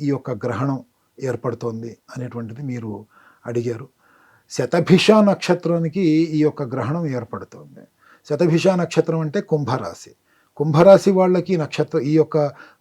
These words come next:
గ్రహణం ఏర్పడుతోంది. కాబట్టి కుంభరాశిలో ఈ యొక్క గ్రహణం ఏర్పడుతున్న కారణంగా కేవలం శతభిష నక్షత్రం వాళ్ళు మాత్రమే కాకుండా, కుంభరాశిలో శతభిష నక్షత్రం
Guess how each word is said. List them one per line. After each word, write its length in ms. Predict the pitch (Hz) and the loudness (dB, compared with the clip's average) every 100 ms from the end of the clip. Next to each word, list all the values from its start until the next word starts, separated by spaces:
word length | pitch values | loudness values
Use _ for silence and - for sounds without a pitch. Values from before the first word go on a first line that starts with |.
| 107 | -4
గ్రహణం 340 | 139 131 180 180 | 0 2 2 4
ఏర్పడుతోంది. 760 | 147 127 117 98 98 90 110 - _ _ _ - | 2 0 -6 -10 -14 -16 -18 -20 _ _ _ -6
కాబట్టి 380 | 170 214 185 175 156 | -2 0 2 2 2
కుంభరాశిలో 600 | 160 160 202 196 208 208 208 | 2 6 8 8 6 6 6
ఈ 20 | 190 | 4
యొక్క 180 | 185 180 156 | 2 0 2
గ్రహణం 300 | 147 156 175 165 | 2 0 2 2
ఏర్పడుతున్న 480 | 151 160 147 156 147 - | 4 2 0 -2 -4 -4
కారణంగా 540 | 113 113 120 127 139 202 220 - - _ - | -6 -4 -6 -4 0 0 -2 -14 -20 _ -2
కేవలం 360 | 185 214 226 220 | 2 2 2 2
శతభిష 400 | 190 185 160 180 180 175 | 2 4 4 4 4 0
నక్షత్రం 420 | 160 160 160 160 156 | -2 0 0 0 2
వాళ్ళు 180 | 151 143 143 | 0 0 -2
మాత్రమే 380 | 143 151 151 143 117 | -4 -4 -4 -4 -6
కాకుండా, 420 | 110 117 117 165 214 - - _ - | -8 -10 -6 -4 -6 -12 -20 _ -2
కుంభరాశిలో 720 | 185 180 214 214 - 208 156 151 165 - - _ - | 4 6 8 8 6 6 8 8 6 -2 -20 _ -6
శతభిష 500 | 131 139 147 190 - 208 202 | -2 2 6 6 8 8 6
నక్షత్రం 440 | 190 196 180 190 | 4 2 2 2